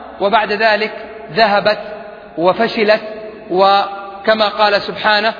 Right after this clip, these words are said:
"والعاقبة للمتقين". وهذه يا إخوان سنة الله في كل زمان ومكان. أهل النفاق وأهل الكفر يحاربون أهل الإسلام أحيانا في قوتهم. يعني لو أرادت أو أراد شعب من الشعوب الآن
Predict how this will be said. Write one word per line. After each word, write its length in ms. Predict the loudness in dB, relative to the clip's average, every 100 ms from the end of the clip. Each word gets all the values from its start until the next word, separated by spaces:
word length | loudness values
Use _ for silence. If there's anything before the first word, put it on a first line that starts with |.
| -12 -2
"والعاقبة 680 | 2 4 4 2 0 -2 0
للمتقين". 680 | 0 -2 -2 -2 -2 -2 0
وهذه 240 | 2 4
يا 100 | 2
إخوان 220 | 0 0 -2
سنة 320 | -2 -2 -2
الله 320 | 0 2 4 4
في 180 | -2
كل 360 | -6 -4 -2 0
زمان 320 | 0 2 0
ومكان. 400 | 0 -4 -4 -6 -6 -18 -20 -20 0
أهل 200 | 2 4
النفاق 460 | 2 0 2 2 2 -6 -16 -2
وأهل 320 | 2 2 2
الكفر 340 | -2 -2 -2 0
يحاربون 580 | 2 2 2 0 0
أهل 240 | 2 2 2
الإسلام 520 | 0 -2 0 2 0 -4 -14 -2
أحيانا 440 | 0 2 2 2 0
في 140 | 0
قوتهم. 420 | 2 0 0 -4 -6 -14 -14 -16 -18 -20 -20 -18 -2 2
يعني 240 | 2 4
لو 140 | 2
أرادت 460 | 2 2 2 0 -6 -8 -16 -18 -2 0
أو 180 | 4
أراد 300 | 4 4 2
شعب 300 | 2 4 2 0 -12 -6
من 160 | -2 0
الشعوب 440 | 0 0 2 2
الآن 300 | 4 2